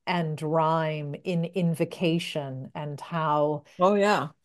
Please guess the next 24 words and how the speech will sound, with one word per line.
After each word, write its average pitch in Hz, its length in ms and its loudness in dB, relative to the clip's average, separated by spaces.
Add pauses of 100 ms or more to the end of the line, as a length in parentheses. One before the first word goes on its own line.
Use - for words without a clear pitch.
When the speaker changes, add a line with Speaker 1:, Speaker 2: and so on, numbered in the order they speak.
(140)
Speaker 1:
not 214 300 10
only 202 260 8
does 175 460 2
it 170 320 0
help 175 540 0
you 156 180 2
remember 156 640 8
it, 139 200 2
but 180 120 2
it's 165 200 0
also, 190 800 4 (260)
there's 170 160 -2
something 208 520 4
about 160 260 2
the 160 100 2
effects - 720 -2
on 180 260 2
the 160 100 2
body 170 760 4
of 170 160 -6
certain 170 600 -2
patterns 165 920 0
of 147 460 0 (340)
meter 185 720 4